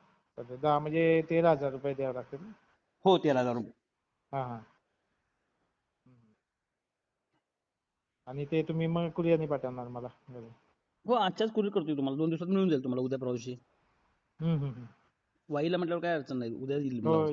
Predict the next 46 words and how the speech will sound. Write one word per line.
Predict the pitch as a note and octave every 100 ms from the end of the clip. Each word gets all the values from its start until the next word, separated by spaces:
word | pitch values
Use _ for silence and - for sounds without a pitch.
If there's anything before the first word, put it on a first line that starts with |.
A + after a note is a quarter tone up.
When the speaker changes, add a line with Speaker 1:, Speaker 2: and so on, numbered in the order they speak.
| C#3+
Speaker 1:
येतं | D#3 F3
तुमचं | E3+ D3+ D3
आता. | B2+ A#2+ B2+
<laughs> | C3 C#3+ D#3+
मग | D3 D3
दोन | D#3+
दिवसात | D#3+ D3+ C#3
येतं | C#3+ C#3+ C#3
लगेच. | C3 A#2+ - _ -
Speaker 2:
हो, | E3
हो, | C#3+
हो. | A#2+ G#2+
Speaker 1:
हा, | B2+ A#2+ A2+ _ -
हा, | C#3 B2+
हा. | A#2 A2 A2+ _ _ _ _ _ _ _ -
कारण | C3 C#3
मी | D3+ D#3
ना | D#3
खूप | - E3+ -
चांगला | D3+ D3
फरक | D#3 D3+
पडला. | D#3+ D3+ C#3+ D#3+ - _ _ _ _ _ -
हा. | B2 A#2+ A2+ A2
Speaker 2:
नाही, | F#3 F#3+
लवकरात | F#3 F#3
लवकर | G3 G#3
शुगर | G3+ F3+
मुक्त | F#3+ D3+
व्हा. | E3+ E3+
तुमच्या | E3+ E3 F3+ F3+
संबंधित | E3+ E3 E3+ F3+
डॉक्टरांना | E3 F3 F3
पण | F3+ F3+
रिपोर्ट | D3+ E3+
दाखवा | D#3 C#3+
तो. | C#3 C#3 G3+ _ _ _ _ _ _ _
Speaker 1:
हम्म, | E3+ E3+ D3+
नाही, | E3 G#3
Speaker 2:
एक |
Speaker 1:
मी, | G#3+
Speaker 2:
दोन | G3+
Speaker 1:
मी | F#3
Speaker 2:
दिवसात. | F#3+
Speaker 1:
ॲलोपॅथी | G3 G3 G3+ G3+
घेतलीच | F#3+ G#3 G3 E3
नाही | E3+